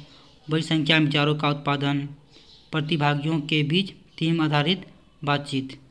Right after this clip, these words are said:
डी नंबर, पाठ सहगामी क्रियाओं का शैक्षिक मूल्य है को क्या, क्या है? ऑप्शन, बहस और मौखिक अभिव्यक्ति के माध्यम से भाषा और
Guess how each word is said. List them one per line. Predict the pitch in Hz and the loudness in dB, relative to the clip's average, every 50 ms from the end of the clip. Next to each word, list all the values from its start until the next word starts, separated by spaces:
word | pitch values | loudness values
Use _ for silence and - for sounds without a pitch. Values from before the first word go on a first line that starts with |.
| _ _ - _ _ _ - - - - - - _ - 143 | _ _ -20 _ _ _ -20 -20 -20 -20 -20 -20 _ -10 -6
डी | 147 151 | -2 0
नंबर, | 147 151 151 147 147 156 160 160 - - - _ _ - - _ - - _ _ _ _ - | 2 2 2 2 2 0 -2 -6 -10 -16 -20 _ _ -20 -20 _ -20 -20 _ _ _ _ 0
पाठ | 156 151 160 165 156 - | 2 2 2 2 0 -4
सहगामी | - - - 170 156 156 151 151 151 156 160 165 151 | -12 -6 -2 0 0 2 4 4 4 4 4 2 0
क्रियाओं | 151 160 151 156 151 151 151 | -2 0 2 4 4 4 4
का | 151 151 143 143 | 4 2 0 -2
शैक्षिक | 139 - 156 151 147 151 - - - 160 165 170 165 - - - - _ _ _ _ - 151 | -2 -2 -2 -2 -2 -2 -6 -8 -6 -6 -6 -6 -8 -10 -20 -20 -20 _ _ _ _ -4 0
मूल्य | 151 151 147 151 143 | 2 4 4 4 2
है | 135 139 127 127 127 - - - - - _ - | 2 0 -2 -4 -6 -10 -20 -20 -20 -20 _ -8
को | - 160 147 | -6 -6 -4
क्या, | 151 160 170 160 165 | 0 2 4 4 4
क्या | 165 - - - - - - 165 156 135 | 2 -6 -20 -20 -14 -4 0 2 2 2
है? | - 117 - - - - - - - - _ - - - - - _ _ _ - - _ _ _ _ _ _ _ _ - | 0 -4 -10 -12 -20 -20 -20 -20 -20 -20 _ -20 -20 -20 -20 -20 _ _ _ -20 -20 _ _ _ _ _ _ _ _ -8
ऑप्शन, | 147 143 - - 165 175 190 - - - - _ _ _ _ _ _ _ _ - - | -8 -8 -4 -2 -2 -2 -2 -6 -10 -20 -20 _ _ _ _ _ _ _ _ -8 -4
बहस | 143 151 151 160 170 165 | 0 2 4 4 4 2
और | 170 160 160 | 0 0 2
मौखिक | 151 156 151 151 151 180 175 165 | 4 4 4 4 4 2 2 2
अभिव्यक्ति | 156 151 156 151 151 170 165 | 2 2 2 0 0 -2 -6
के | - - - 160 151 | -6 -2 0 2 4
माध्यम | 147 143 143 139 135 156 160 160 | 4 4 2 2 2 2 2 0
से | 143 - - 127 127 131 135 | 0 -2 -4 -8 -8 -8 -10
भाषा | 143 127 123 131 131 127 - 156 151 | -8 -6 -4 -4 -4 0 0 0 2
और | 143 151 160 | 2 0 -2